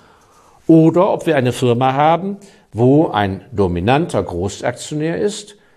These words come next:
vielleicht sogar aus der Gründerzeit noch die Familie, und die haben wegen mir fünfzig oder siebzig Prozent oder fünfundsiebzig Prozent. Das gibt es bei großen Firmen wie kleinen, bei dax-Unternehmen.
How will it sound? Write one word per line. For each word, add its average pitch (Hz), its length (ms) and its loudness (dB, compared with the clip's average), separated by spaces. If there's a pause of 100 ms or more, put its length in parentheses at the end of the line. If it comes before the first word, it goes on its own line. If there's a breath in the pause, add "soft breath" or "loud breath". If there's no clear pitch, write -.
(280 soft breath)
vielleicht 117 500 0
sogar 123 300 0
aus 120 160 -6
der 98 140 -6
Gründerzeit 117 920 -4
noch 127 140 -10
die 113 140 -10
Familie, 107 720 -10 (380 loud breath)
und 127 180 -6
die 110 120 -4
haben 113 340 2
wegen 120 220 -2
mir 117 160 -2
fünfzig 123 760 -4
oder 98 200 -8
siebzig 120 600 -8
Prozent 117 720 -4 (160 soft breath)
oder 135 220 -6
fünfundsiebzig 90 800 -4
Prozent. - 440 -14
Das 120 220 -4
gibt 160 220 -8
es 143 240 -10 (460 loud breath)
bei 87 140 -4
großen 170 540 -2
Firmen 160 260 -4
wie 147 80 -6
kleinen, 120 540 -6
bei 85 140 -8
dax-Unternehmen. 127 1080 -6